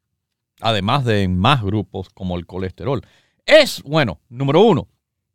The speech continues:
ajo le apoya a bajar la presión arterial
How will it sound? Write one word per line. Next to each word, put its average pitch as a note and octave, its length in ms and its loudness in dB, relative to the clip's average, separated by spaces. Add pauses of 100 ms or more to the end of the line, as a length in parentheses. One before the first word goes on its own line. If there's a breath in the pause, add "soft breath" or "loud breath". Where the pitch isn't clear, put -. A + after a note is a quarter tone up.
(440)
ajo D#3 460 2 (280)
le A#2 180 0
apoya C#3 760 0
a A#2 160 -2
bajar B2+ 400 2
la B2+ 180 -2
presión B2+ 540 -4
arterial G#2+ 800 -4